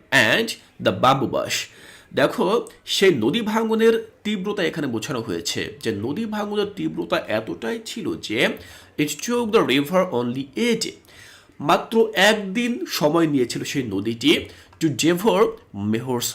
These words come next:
house, trees, vegetable garden and the bamboo bush। মেহেরজানের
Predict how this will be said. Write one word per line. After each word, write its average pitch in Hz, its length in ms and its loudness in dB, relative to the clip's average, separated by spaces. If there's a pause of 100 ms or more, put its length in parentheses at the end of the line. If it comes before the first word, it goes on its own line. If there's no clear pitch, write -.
(160)
house, 143 360 0 (360)
trees, - 340 0 (180)
vegetable 131 500 -2
garden 131 280 4 (260)
and 135 160 2
the 104 120 -4
bamboo 127 300 0
bush। 67 220 -2 (640)
মেহেরজানের 185 580 4